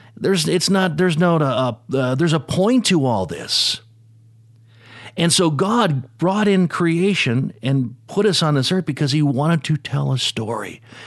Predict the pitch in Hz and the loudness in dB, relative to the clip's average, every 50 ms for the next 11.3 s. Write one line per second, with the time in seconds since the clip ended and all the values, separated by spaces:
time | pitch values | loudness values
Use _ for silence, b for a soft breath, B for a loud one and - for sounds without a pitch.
0 | B B B B - 135 127 131 127 131 139 139 139 131 131 127 117 - - 127 | B B B B -2 0 2 2 2 2 0 0 0 0 0 0 -2 -2 0 0
1 | 123 117 113 117 113 107 104 101 95 - - 85 - - - - _ _ _ B | 2 2 2 2 2 2 0 0 -2 -2 -4 -8 -12 -16 -20 -20 _ _ _ B
2 | B B B B B B 190 190 190 165 - 185 - - 160 - 180 156 - - | B B B B B B 0 0 2 0 0 -2 -2 -2 -2 0 0 0 0 0
3 | 226 185 139 - - 123 107 95 98 104 123 180 185 240 247 247 233 220 214 180 | 0 0 -2 -2 0 0 0 0 0 0 0 0 0 0 0 0 0 2 2 2
4 | 135 104 110 127 127 123 120 107 - - - 107 127 120 - - - 139 139 175 | 0 0 0 0 0 0 0 -2 -4 -6 -6 -4 -2 -2 -2 -2 -2 -2 0 0
5 | 190 170 139 123 135 131 120 120 123 123 - 92 139 131 117 113 110 - 117 117 | 0 0 0 -2 -2 -2 -2 0 -2 -2 0 0 0 0 0 0 -2 -2 0 0
6 | 123 127 127 123 117 - - - - 117 117 95 90 87 123 123 123 117 117 107 | 0 0 0 0 0 -2 -2 -4 -4 -6 -6 -4 -4 -4 -2 -2 0 0 0 -2
7 | - - 123 127 127 127 123 - - - - - 117 110 113 113 110 101 B B | -2 0 0 0 0 0 0 -2 -2 -2 -2 0 0 0 0 0 -2 -4 B B
8 | B B B B B B B B B B B B 110 101 101 127 143 156 165 135 | B B B B B B B B B B B B 0 2 2 2 2 2 2 0
9 | 131 113 - - 170 160 151 147 135 127 117 95 120 117 - - 78 117 131 135 | 0 -2 0 0 0 2 2 2 2 0 -2 -2 -6 -8 -6 -2 -2 0 0 -2
10 | 139 131 131 135 120 113 117 113 113 104 - - - - 131 123 117 98 87 78 | -2 -2 -2 0 0 2 2 2 0 0 0 0 0 0 2 2 2 0 0 -4
11 | - - - - - | -8 -10 -14 -16 -16